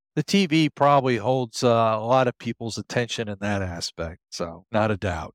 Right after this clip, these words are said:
Also, when we're talking about lighting, one thing that's really cool that you may wanna add is lighting for the different tasks that you're gonna do there.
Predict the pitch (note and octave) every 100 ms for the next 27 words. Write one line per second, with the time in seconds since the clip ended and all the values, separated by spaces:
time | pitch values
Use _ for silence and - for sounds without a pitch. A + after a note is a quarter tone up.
0 | _ _ _ _ - F#3 F#3+ A3+ G3 E3+
1 | F#3 G3+ G3+ F#3 E3 - G#3 F#3 F3 E3+
2 | D3+ B2 C#3 E3+ E3+ D#3 D3 E3 E3+ F#3
3 | E3+ C#3 - D3 D#3+ C#3+ _ D#3 D#3 D3+
4 | D3 C#3 - C#3 - D3 C#3+ B2+ - D3+
5 | D3 D3+ C#3+ B2 C3+ C#3 C#3 C#3 C3+ -
6 | - C#3 C3+ C3+ C3 B2+ - _ C3 D#3
7 | E3 D#3 D3+ - D#3 C#3+ C3 - - C3+
8 | D3+ C3+ C#3+ - - B2 A#2+ - - -
9 | A#2+ - A#2+ A#2+ A2+ - A#2 A#2 A#2 C3
10 | A#2 A#2